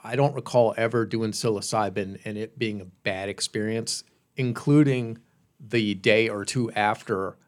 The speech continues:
I started coming back to reality. It was not a bad experience.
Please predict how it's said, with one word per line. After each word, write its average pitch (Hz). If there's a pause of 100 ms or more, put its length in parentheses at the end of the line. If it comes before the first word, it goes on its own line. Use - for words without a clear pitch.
(160)
I 101
started 95
coming 92
back 95
to 101
reality. 95 (640)
It 120
was 110
not 104
a 87
bad 98
experience. 98